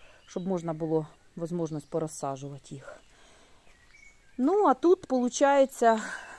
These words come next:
надо щас буде думати, де, може, комусь заказати. Казав Зяма, що тут у місних попитає, у когось, може, чорнобривчиків, хоч штук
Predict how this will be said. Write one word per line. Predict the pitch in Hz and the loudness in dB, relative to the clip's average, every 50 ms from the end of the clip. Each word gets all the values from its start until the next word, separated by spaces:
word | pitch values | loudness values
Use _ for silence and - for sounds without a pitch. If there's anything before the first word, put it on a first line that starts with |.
| - - - | -18 -16 -12
надо | - 185 208 226 214 233 | -8 -6 -6 -4 -4 -6
щас | 214 - 214 202 190 | -6 -6 -8 -8 -8
буде | 190 190 208 180 190 | -8 -8 -4 -4 -4
думати, | 175 170 214 220 214 190 165 156 | -4 -4 -4 -4 -2 -4 -4 -2
де, | 151 180 190 196 196 - - _ _ _ - - - _ - _ _ _ - | 0 2 2 2 0 -6 -16 _ _ _ -20 -20 -20 _ -20 _ _ _ -10
може, | 190 196 202 185 | -8 -6 -6 -6
комусь | - - 185 185 175 165 | -6 -6 -4 -4 -4 -4
заказати. | 156 156 165 - - 170 160 156 180 202 208 - - | -6 -6 -8 -6 -6 -8 -6 -2 -2 -2 -2 -4 -6
Казав | - 175 - 196 180 170 | -8 -6 -4 -2 -4 -2
Зяма, | 165 180 170 165 165 160 | 0 0 0 0 -2 -6
що | - - - 170 165 - - - - - - - - - - - | -8 -8 -8 -8 -8 -10 -16 -20 -20 -20 -20 -20 -20 -20 -16 -12
тут | - - - | -12 -10 -8
у | 180 | -6
місних | 170 175 175 165 - - 160 - | -6 -4 -4 -6 -6 -10 -14 -12
попитає, | - - 156 - - 151 - - 160 151 151 147 147 143 - - | -10 -12 -10 -10 -10 -12 -8 -6 -6 -4 -4 -6 -8 -10 -12 -14
у | 160 143 | -16 -14
когось, | - - 147 147 156 143 - - | -12 -12 -10 -10 -10 -12 -10 -10
може, | 156 151 151 156 | -10 -8 -8 -10
чорнобривчиків, | - - 160 151 160 156 156 151 165 165 160 - - 147 - - 151 - | -10 -8 -8 -6 -6 -6 -6 -4 -4 -4 -4 -6 -8 -12 -10 -10 -10 -8
хоч | - 165 156 - | -8 -10 -10 -10
штук | - - 240 202 | -10 -8 -8 -8